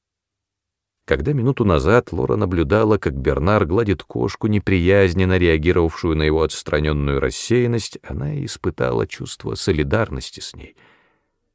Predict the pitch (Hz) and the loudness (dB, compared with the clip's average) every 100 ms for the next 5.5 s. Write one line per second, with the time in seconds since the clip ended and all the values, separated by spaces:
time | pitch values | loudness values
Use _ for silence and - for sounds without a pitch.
0 | _ _ 139 - 139 131 135 - 139 - | _ _ -12 -8 -4 -2 -2 -2 -4 -2
1 | 131 107 76 101 120 117 - 98 71 71 | 0 0 2 2 4 2 2 0 0 -2
2 | 69 87 117 104 90 60 - 104 104 - | 0 0 0 0 0 -2 -4 0 2 4
3 | 87 - 80 - 107 92 78 82 98 98 | 2 2 -4 -2 -2 -2 -4 -4 -4 -4
4 | 87 - 101 101 87 92 76 69 73 - | -4 -4 -2 -2 -2 0 0 0 -4 -6
5 | - 64 60 - | -4 -4 -6 -16